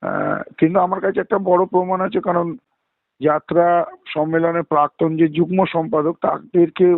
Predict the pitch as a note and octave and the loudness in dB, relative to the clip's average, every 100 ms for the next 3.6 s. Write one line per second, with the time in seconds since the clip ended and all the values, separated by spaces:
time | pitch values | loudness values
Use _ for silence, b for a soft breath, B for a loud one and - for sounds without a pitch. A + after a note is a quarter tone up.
0 | - D#3+ D#3 F3+ - E3 D#3+ F3+ E3+ D#3+ | 0 -2 -2 -6 0 0 0 -2 -2 -4
1 | D3 E3 D#3+ G3 - D#3+ D#3 - _ _ | -2 -2 0 -2 -2 -10 -12 -18 _ _
2 | _ _ _ _ _ _ _ _ C3+ D3 | _ _ _ _ _ _ _ _ -4 -2
3 | E3 F3+ F3 - G#3 A#3 | -2 -2 0 2 2 2